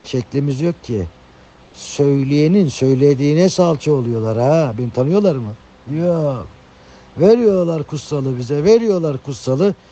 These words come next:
Farkında değiller. İlerlemem için. Çat-, tatlı alırdım onları da, tanımıyorum. Onlar da beni tanımıyor.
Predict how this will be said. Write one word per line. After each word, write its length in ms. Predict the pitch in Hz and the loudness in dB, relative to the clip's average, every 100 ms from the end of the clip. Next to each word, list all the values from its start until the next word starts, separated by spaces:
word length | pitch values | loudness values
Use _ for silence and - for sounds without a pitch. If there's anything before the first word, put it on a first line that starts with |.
| _ - | _ -2
Farkında 640 | 143 156 170 175 185 185 | 0 0 -2 2 4 4
değiller. 460 | 185 165 135 113 90 _ - - - | 4 2 0 -4 -6 _ -20 -20 -6
İlerlemem 680 | 147 151 151 147 156 165 143 | 0 2 2 0 -2 -2 -6
için. 240 | - 110 - - - _ - | -8 -12 -12 -20 -20 _ -4
Çat-, 220 | 123 - | -4 -2
tatlı 380 | 127 135 - 175 | -4 -4 0 2
alırdım 360 | 165 131 131 | 2 0 -2
onları 320 | 123 123 165 170 | -2 -2 -2 -2
da, 100 | 143 | -2
tanımıyorum. 600 | 113 127 139 120 110 117 | -2 -2 -2 -2 -2 -2
Onlar 260 | 123 127 | -2 -2
da 120 | 127 | -4
beni 160 | 110 135 | -4 -4
tanımıyor. 480 | 120 107 90 76 | -4 -6 -6 -8